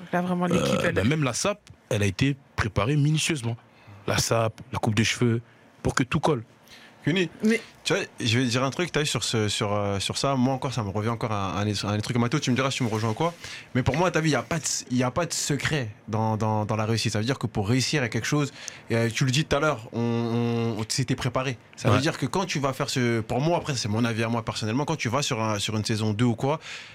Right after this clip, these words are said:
Speaker 3: tu peux pas venir dans un, dans un truc comme ça, surtout qu'il y a une saison un. Certaines personnes, tu tiens, tu sais pas tenir ton micro, certaines personnes, truc. Toi,
Speaker 1: Mais
Speaker 3: tu le dis,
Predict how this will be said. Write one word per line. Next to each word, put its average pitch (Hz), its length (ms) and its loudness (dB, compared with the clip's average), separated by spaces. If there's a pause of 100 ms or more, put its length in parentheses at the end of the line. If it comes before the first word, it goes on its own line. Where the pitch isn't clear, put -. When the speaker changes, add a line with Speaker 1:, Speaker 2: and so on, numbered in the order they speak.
(200)
Speaker 3:
tu - 100 -4
peux 151 120 4
pas 202 160 6
venir 170 200 2
dans 131 160 2
un, 120 260 2
dans 117 180 0
un 117 60 -2
truc 139 180 -2
comme 123 160 0
ça, 156 120 0
surtout 147 220 -2
qu'il 135 140 0
y 120 40 0
a - 40 2
une 117 80 2
saison 123 300 0
un. 151 200 0 (480)
Certaines 123 300 0
personnes, 131 260 0
tu 123 100 -2
tiens, 123 140 0
tu 110 160 -4
sais 120 80 2
pas 127 120 0
tenir 127 160 -2
ton 147 120 0
micro, 139 440 0
certaines 123 360 -2
personnes, 139 240 0
truc. 135 180 0 (180)
Toi, 180 120 4
Speaker 1:
Mais 226 40 2
Speaker 3:
tu 190 80 0
le 143 160 0
dis, 165 220 -2